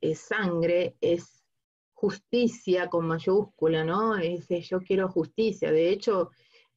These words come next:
eh, muchas personas salen por la televisión diciendo, "Bueno, yo, queremos justicia". La justicia, si m-,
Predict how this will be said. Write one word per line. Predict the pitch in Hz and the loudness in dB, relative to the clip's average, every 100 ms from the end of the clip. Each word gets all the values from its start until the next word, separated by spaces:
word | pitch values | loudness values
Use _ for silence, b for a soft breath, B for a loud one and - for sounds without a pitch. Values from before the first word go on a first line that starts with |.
| _ | _
eh, | - 160 | -4 -2
muchas | 151 170 190 190 | 0 -2 -4 -2
personas | 151 - 185 196 185 | -4 -4 -4 -4 -2
salen | 180 175 | -2 -2
por | 170 | -2
la | 170 160 | 0 0
televisión | 165 160 160 156 - 185 214 220 170 | 2 2 0 -2 -2 0 2 0 0
diciendo, | 165 - 190 190 175 165 | -4 -2 0 2 2 2
"Bueno, | 185 220 190 165 | 2 0 0 -2
yo, | - - - - - - | -2 -6 -8 -16 -10 -2
queremos | 175 196 202 | 0 2 0
justicia". | - 170 - - 180 - - 135 143 _ _ _ _ _ _ _ _ _ _ _ _ | -2 -4 -4 -2 -2 -2 -10 -14 -14 _ _ _ _ _ _ _ _ _ _ _ _
La | 208 208 | -4 0
justicia, | 233 226 285 302 302 262 233 240 - _ | 0 2 2 2 4 2 2 -2 -8 _
si | - - 196 | -8 0 2
m-, | 185 185 - | 2 0 -2